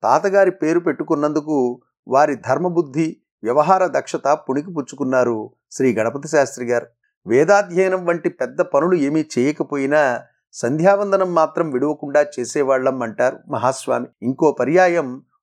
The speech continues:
ఉపనయనం మొదలుకొని సన్యాసం పుచ్చుకునే వరకు ఉదయాన్నే లేచి స్నాన సంధ్యాదులు ముగించుకుని వేదము, సంస్కృతము చదువుకోవడానికి ఆచార్యుల వారి వద్దకు వెళ్లి వచ్చి తిరిగి రాగానే ఫలహారమో భోజనమో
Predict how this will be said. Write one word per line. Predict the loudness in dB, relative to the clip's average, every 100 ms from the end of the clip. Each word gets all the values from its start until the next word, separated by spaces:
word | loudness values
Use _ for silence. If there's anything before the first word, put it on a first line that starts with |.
| -12
ఉపనయనం | -2 2 2 0 0
మొదలుకొని | 2 2 0 -4
సన్యాసం | -4 -4 0 0 0 -4
పుచ్చుకునే | -8 -8 -6 -2 0
వరకు | 0 0 0 0 -4 -10 _ _ -6
ఉదయాన్నే | 2 4 4 2 2
లేచి | 0 0 -6
స్నాన | -8 -4 -2 -2
సంధ్యాదులు | -4 -6 0 2 2 0
ముగించుకుని | -2 -4 -4 -4 -4 -4 -4 -8 _ _ -6
వేదము, | 0 2 2 0 -2
సంస్కృతము | -2 -4 -4 -2 0 -2
చదువుకోవడానికి | -2 -2 0 -2 -2 2 2 2 -2 -4 -4 -6 _ _ _ -4
ఆచార్యుల | 2 2 4 2 2 2
వారి | 4 2
వద్దకు | -2 -4 -4
వెళ్లి | -2 0
వచ్చి | 2 0 0 -2 -2 -4 _ -2
తిరిగి | 2 2
రాగానే | 2 2 2 2 0 -2 -8 _ _ _ 0
ఫలహారమో | 2 4 2 2 -2 -4 -6
భోజనమో | 0 2 2 0 0